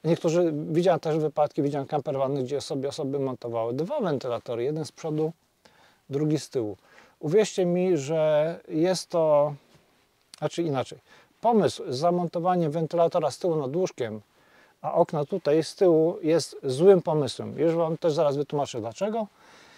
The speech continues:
I, a, a mocowanie, montaż dwóch wentylatorów, no, według mnie to już jest przerost, y, treści nad, y,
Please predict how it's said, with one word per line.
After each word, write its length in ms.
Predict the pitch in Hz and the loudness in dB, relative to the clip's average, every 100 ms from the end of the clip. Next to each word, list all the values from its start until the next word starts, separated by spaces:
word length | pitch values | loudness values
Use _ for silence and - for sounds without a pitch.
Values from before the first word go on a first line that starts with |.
| - _ _ _ - | -20 _ _ _ 2
I, 520 | 180 170 170 170 170 165 | 6 10 10 8 4 -2
a, 120 | - 160 180 - | 0 2 2 2
a 100 | 170 | 2
mocowanie, 580 | 185 - 180 180 180 175 196 | 2 0 2 2 2 0 -2
montaż 500 | 175 180 208 170 139 165 | -2 0 2 2 0 -4
dwóch 300 | 127 165 220 | 0 2 2
wentylatorów, 1040 | 208 196 196 185 175 190 180 175 175 - - - - | 2 2 4 2 4 4 6 6 4 0 -20 -20 -14
no, 180 | 170 196 | -2 2
według 320 | 180 185 175 | 4 6 4
mnie 140 | 170 165 | 4 0
to 140 | 170 | 0
już 120 | 151 | 2
jest 140 | 147 - | 0 -4
przerost, 560 | - 175 160 156 - | -4 -2 0 -2 -6
y, 240 | - 131 123 | -4 -4 -2
treści 600 | 139 131 - - 127 117 | 0 0 -2 -6 -4 -2
nad, 460 | 113 113 113 | -2 -2 -4
y, 40 | - | -6